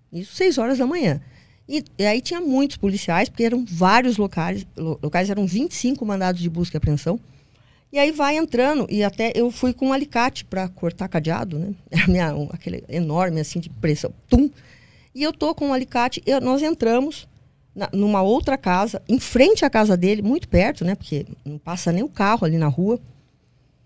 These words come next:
É, numa casa não tava, na outra, a cortina mexeu. Aqui, aqui, aqui...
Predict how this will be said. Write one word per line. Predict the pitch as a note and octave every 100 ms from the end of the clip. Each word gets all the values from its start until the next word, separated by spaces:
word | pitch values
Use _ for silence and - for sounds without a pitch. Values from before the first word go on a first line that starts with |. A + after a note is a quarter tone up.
| _ _ _
É, | F3+ F#3+ F#3 F3+ - - _
numa | G3 B3 C4+
casa | C4+ C4 B3
não | A#3
tava, | A3+ B3 C4
na | B3
outra, | A#3+ B3+ C#4+ C#4+ D4 - -
a | B3
cortina | B3+ B3+ - B3+
mexeu. | B3+ C4 - F#3 F3 F3+ - _ _ _ _
Aqui, | - D4+ D4
aqui, | - C4 C#4
aqui... | - - D4 F#4